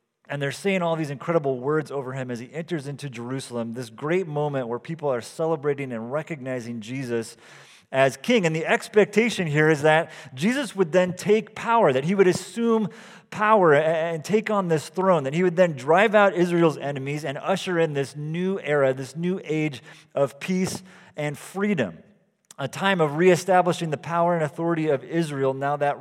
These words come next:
Rome would have been banished, the Roman occupation dealt with and gotten rid of finally. But we saw that he doesn't do any of that.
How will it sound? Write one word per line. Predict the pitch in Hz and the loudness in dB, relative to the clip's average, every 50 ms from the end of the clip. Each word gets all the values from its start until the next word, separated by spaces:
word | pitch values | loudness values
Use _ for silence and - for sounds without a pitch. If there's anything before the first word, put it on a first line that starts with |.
| 139 127 131 | -8 -12 -8
Rome | 143 156 160 160 160 156 151 143 | -6 -4 -2 -2 -2 -2 -4 -6
would | 139 139 131 | -6 -6 -6
have | 131 120 110 | -6 -6 -8
been | 107 135 135 135 131 - - - - - - - - | -6 -6 -6 -6 -8 -12 -18 -20 -20 -20 -20 -20 -20
banished, | 107 101 113 135 139 151 143 127 110 104 - | -10 -4 -4 -2 -2 -2 -2 -2 -4 -4 -6
the | - 113 | -10 -10
Roman | 110 127 139 143 147 143 | -8 -8 -8 -6 -6 -6
occupation | 127 135 143 135 - 127 - - 139 135 - 131 117 110 | -6 -8 -8 -10 -12 -14 -10 -8 -8 -8 -8 -8 -10 -10
dealt | 101 104 120 127 135 131 | -6 -4 -2 -2 -2 -2
with | 120 120 113 110 - _ _ - - - _ - | -4 -6 -6 -8 -12 _ _ -20 -20 -20 _ -10
and | 123 123 120 107 | -10 -10 -6 -2
gotten | 127 127 123 123 120 117 | -2 -2 -2 -2 -4 -6
rid | 120 127 120 | -6 -4 -2
of | 117 110 101 101 - _ _ _ | -2 -4 -4 -8 -16 _ _ _
finally. | _ - - 165 175 175 156 135 127 120 | _ -14 -8 -6 -6 -4 -4 -4 -4 -2
But | 120 139 139 | -4 -4 -6
we | 139 151 | -6 -8
saw | 160 - - - 180 165 165 160 165 151 - - - - | -10 -8 -4 -2 0 2 2 2 0 -2 -4 -10 -10 -6
that | - 139 139 120 | -4 -4 -4 -4
he | 123 156 | -8 -8
doesn't | 139 139 151 151 143 139 139 135 117 107 123 120 107 101 | -2 0 0 0 0 -4 -8 -10 -12 -16 -18 -20 -18 -12
do | 104 143 139 135 127 123 120 120 117 - _ _ _ _ _ - | -8 -8 -6 -4 -4 -4 -4 -6 -8 -12 _ _ _ _ _ -14
any | 139 143 139 131 123 113 110 104 101 _ _ _ _ - | -12 -10 -8 -8 -6 -6 -8 -8 -10 _ _ _ _ -12
of | 98 95 | -12 -10
that. | 90 85 80 76 - | -10 -10 -10 -12 -14